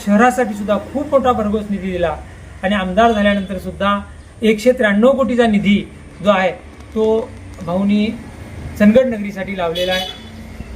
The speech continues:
चंदगड तालुक्याच्या जे ठिकाण आहे, चंदगड नगरी जी आहे, ती अतिशय चांगल्या, सुंदर आणि आपल्या मतदारसंघाचं जे नाक आहे,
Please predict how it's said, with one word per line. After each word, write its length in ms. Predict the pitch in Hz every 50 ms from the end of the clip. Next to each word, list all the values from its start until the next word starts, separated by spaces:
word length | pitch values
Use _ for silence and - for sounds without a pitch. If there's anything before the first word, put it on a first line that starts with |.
| -
चंदगड 280 | - 202 202 208 247 233 -
तालुक्याच्या 760 | 233 220 214 220 208 214 214 202 202 - 226 214 214 214 208 202 196
जे 80 | 196 202
ठिकाण 320 | 202 190 - 240 254 247
आहे, 160 | 226 180 170
चंदगड 440 | 180 - - 190 190 196 214 208 202
नगरी 180 | 190 175 190 196
जी 120 | 175 185
आहे, 220 | 180 151 143 156 151 - - - - - - - - -
ती 60 | 202
अतिशय 580 | - - - - 226 208 - - 240 247 254 262 320 - - - - - - - - - -
चांगल्या, 560 | 208 190 196 196 208 226 240 240 240 240 247 247 - - - - - - - - - - - - - - - -
सुंदर 320 | 214 220 226 269 277 254
आणि 300 | 220 208 220 226 226 233
आपल्या 520 | 240 226 190 - 220 220 220 220 220 220 226 - - - -
मतदारसंघाचं 720 | 202 190 175 - 254 269 254 - 240 226 226 220 220 226
जे 120 | 196 208 208
नाक 300 | 196 196 190 190 185 185
आहे, 140 | 175 156